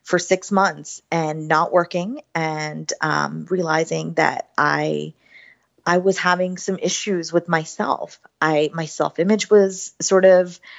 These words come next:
um, going downhill, I, I recognized some things in myself that were just not healthy.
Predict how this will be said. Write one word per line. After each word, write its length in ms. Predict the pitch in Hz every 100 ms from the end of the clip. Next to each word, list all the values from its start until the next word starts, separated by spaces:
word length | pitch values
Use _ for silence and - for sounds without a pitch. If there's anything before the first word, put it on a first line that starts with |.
| - - -
um, 380 | 165 160 156 -
going 240 | 180 175
downhill, 680 | 180 170 180 185 170 170 165
I, 360 | - 156 147 147 -
I 60 |
recognized 580 | 160 170 180 175 160 160
some 140 | 160
things 240 | 156 160 160
in 60 |
myself 500 | 151 147 - 156 151 -
that 160 | 117
were 100 | 151
just 260 | 156 151 -
not 240 | 160 143
healthy. 540 | - 151 151 196 254